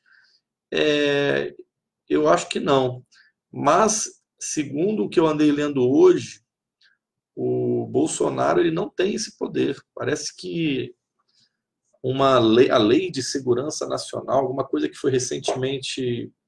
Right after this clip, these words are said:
alterada no Congresso Nacional, tirou essa prerrogativa do presidente da República de fechar fronteiras. Mas eu não vou dar certeza, não. Eu li por alto, depois eu estudo um pouco melhor sobre isso aí e entendo melhor.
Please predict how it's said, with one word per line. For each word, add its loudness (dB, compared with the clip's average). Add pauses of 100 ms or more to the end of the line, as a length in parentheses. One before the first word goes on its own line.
(800)
alterada 6
no -2
Congresso 0
Nacional, -4
tirou 2
essa 2
prerrogativa 0
do -6
presidente -4
da 0
República -4
de -12
fechar 0
fronteiras. -2 (420)
Mas 4
eu 10
não 10
vou 8
dar 4
certeza, 2
não. 0
Eu -4
li -4
por 0
alto, 2
depois -4
eu 0
estudo -6
um -8
pouco -12
melhor -4
sobre -10
isso -8
aí -2
e -4
entendo -6
melhor. 0